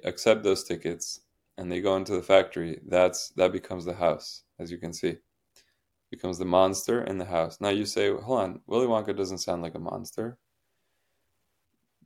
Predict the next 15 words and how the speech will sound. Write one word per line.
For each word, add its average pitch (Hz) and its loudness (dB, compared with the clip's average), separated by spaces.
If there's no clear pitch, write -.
Not 98 2
yet, 104 8
he 92 -2
doesn't. 80 -4
But, 87 0
and, 90 -4
and 95 -2
throughout 110 8
the 117 4
movie, 107 2
he 98 2
also 117 4
sort 110 2
of 110 0
doesn't, 117 6